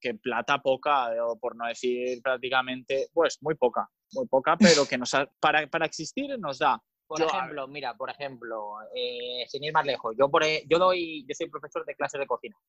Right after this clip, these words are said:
Speaker 2: Desde muy pequeñito me ha gustado mucho cocinar, es algo que, con lo que disfruto un montón y trato de transmitirle eso a los niños para que alguno en un futuro, pues, sea chef, abra su propio negocio,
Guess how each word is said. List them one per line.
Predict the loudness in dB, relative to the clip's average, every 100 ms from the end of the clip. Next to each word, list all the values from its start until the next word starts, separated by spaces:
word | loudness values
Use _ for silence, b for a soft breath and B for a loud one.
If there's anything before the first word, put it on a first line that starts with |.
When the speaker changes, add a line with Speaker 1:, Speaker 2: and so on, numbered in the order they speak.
| _ _ -6
Speaker 2:
Desde | -4 -2
muy | -2 -2
pequeñito | 0 0 0 2 4 6 6
me | 4
ha |
gustado | -2 0 -4
mucho | -2 -2
cocinar, | -2 -2 0 2 4 2
es | 0
algo | 0 0 -2
que, | -2 0 0 -2 -4
con | -4
lo | -4
que | -8
disfruto | -14 -10 -8
un |
montón | -8 -2 2 2
y | -2
trato | -6 -6 -4 -4
de | -2 -4 -4
transmitirle | -4 -6 -6 -4 -2
eso | -2 -4
a |
los | -6
niños | -6 -6 -2 -2 0
para | 4 4 2 -4 _ _ _ _
que | -4 -2
alguno | -2 -2 0 0 0
en | -4 -6
un | -8 -6 -6 -6
futuro, | -4 -4 -2 0 2 2
pues, | 0 -2
sea | -2 -4
chef, | 2 4 6 4 2
abra | -2 -4
su | -10
propio | -6 -6 -4
negocio, | 2 4 4 2 0 2 0